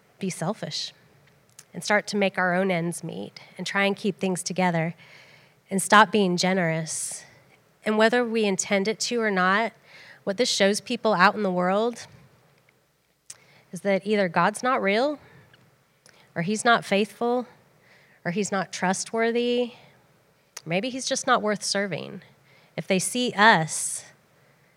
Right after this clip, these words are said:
not being generous and not trusting, what does it tell them? But when we're generous and we're giving and we're unselfish with our things, it shows God,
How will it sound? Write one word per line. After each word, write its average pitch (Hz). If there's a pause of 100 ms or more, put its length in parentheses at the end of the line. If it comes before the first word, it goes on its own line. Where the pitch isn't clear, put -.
(280)
not 185
being 202
generous 175
and 175
not 175
trusting, 175 (340)
what 233
does 240
it 254
tell 254
them? 156 (1120)
But 196
when 240
we're 269
generous 220
and 185
we're 185
giving 180 (460)
and 190
we're 180
unselfish 226
with 196
our 170
things, 170 (540)
it -
shows 240
God, 226